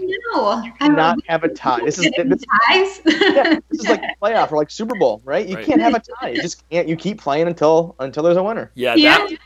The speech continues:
Speaker 3: that was tough. That was, uh, that was almost like his way of being like, "I don't wanna send anybody. I wanna be nice and, like, let everybody come to the after party or whatever." And
Speaker 2: Yeah.
Speaker 3: just,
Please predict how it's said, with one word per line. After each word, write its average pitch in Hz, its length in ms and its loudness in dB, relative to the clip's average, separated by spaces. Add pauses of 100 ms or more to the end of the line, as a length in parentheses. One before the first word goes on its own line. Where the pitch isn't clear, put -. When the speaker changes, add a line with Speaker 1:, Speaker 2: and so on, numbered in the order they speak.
(160)
Speaker 3:
that 151 200 0
was 202 200 0
tough. 151 300 0
That 151 180 6
was, 185 220 4
uh, 151 320 6 (200)
that 175 160 2
was 226 140 0
almost 202 240 -6
like 180 160 -2
his 165 240 -6
way 151 300 0
of 135 180 -4
being 139 180 -6
like, 131 240 -6
"I 135 140 -2
don't 139 180 -4
wanna 131 200 -6
send 131 200 -8
anybody. 120 320 -8
I 113 160 -8
wanna 127 200 -8
be 120 100 -16
nice 110 340 -12
and, 107 80 -18
like, 95 180 -16
let 113 140 -10
everybody 101 640 -14 (340)
come 139 200 -6
to 135 60 -6
the 123 120 -2
after 120 300 -2
party 113 280 -6
or 117 40 -8
whatever." 113 300 -6
And 113 80 -10
Speaker 2:
Yeah. 123 60 -6
Speaker 3:
just, - 200 -14